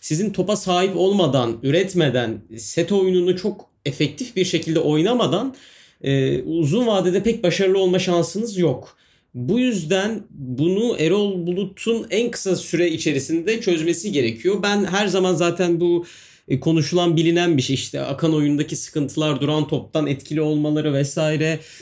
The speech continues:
Zaten bunun üstüne çok fazla insan konuştu, söyledi. Eminim dinleyicilerimiz de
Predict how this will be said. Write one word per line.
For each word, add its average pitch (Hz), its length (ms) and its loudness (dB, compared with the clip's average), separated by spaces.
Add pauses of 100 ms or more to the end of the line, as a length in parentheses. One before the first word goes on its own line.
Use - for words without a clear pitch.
Zaten 156 640 0
bunun 151 280 0
üstüne 151 280 0
çok 175 200 -2
fazla 143 580 0 (100)
insan 147 380 0
konuştu, 147 540 -2
söyledi. 147 840 0 (260)
Eminim 143 400 2
dinleyicilerimiz 135 680 2
de 139 80 2